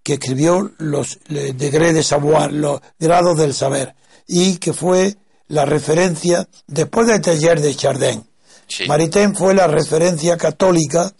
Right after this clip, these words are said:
Speaker 1: a la, de la filosofía, fue Maritain. Y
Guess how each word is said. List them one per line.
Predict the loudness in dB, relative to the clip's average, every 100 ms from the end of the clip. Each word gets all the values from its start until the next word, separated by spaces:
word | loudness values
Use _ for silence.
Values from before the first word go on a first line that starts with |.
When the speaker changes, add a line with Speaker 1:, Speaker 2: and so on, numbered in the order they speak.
| -20 -16 -2
Speaker 1:
a | 0
la, | 0 -2
de | -2 2
la | 2
filosofía, | 2 -4 -4 -6 -2 -2
fue | 0 0
Maritain. | 0 -4 -8 -10 -14 _ -20 -20 -4
Y | 0 2